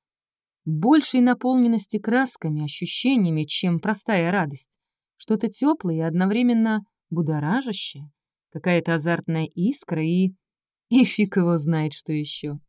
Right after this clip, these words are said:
Посмеялся над своими потугами красочно описать эмоции, которые испытал в тот момент Вольский.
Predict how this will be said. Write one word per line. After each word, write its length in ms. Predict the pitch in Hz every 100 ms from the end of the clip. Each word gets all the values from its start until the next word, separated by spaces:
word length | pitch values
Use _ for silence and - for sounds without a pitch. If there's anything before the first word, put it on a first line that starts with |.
| _ _ -
Посмеялся 640 | 180 196 185 175 165 165
над 140 | 160
своими 580 | - 165 165 165 165 151 - -
потугами 540 | 170 - 175 170 165
красочно 600 | 156 165 160 156 - 156
описать 420 | 151 156 156 147
эмоции, 580 | 156 165 240 - 160 160 _ _ _ _
которые 340 | 160 185 185
испытал 420 | 196 - 156 170 180
в 60 |
тот 160 | 170 165
момент 380 | 156 160 170 - -
Вольский. 640 | 170 180 139 - -